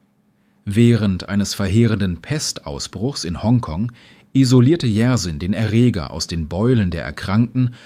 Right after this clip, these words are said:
und konnte so erstmals eindeutig nachweisen, dass diese Bakterien für die Krankheit verantwortlich sind.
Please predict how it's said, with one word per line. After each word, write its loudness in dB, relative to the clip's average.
und 2
konnte -4
so 0
erstmals -6
eindeutig -2
nachweisen, -4
dass -10
diese -8
Bakterien -2
für -6
die -4
Krankheit -2
verantwortlich -8
sind. -14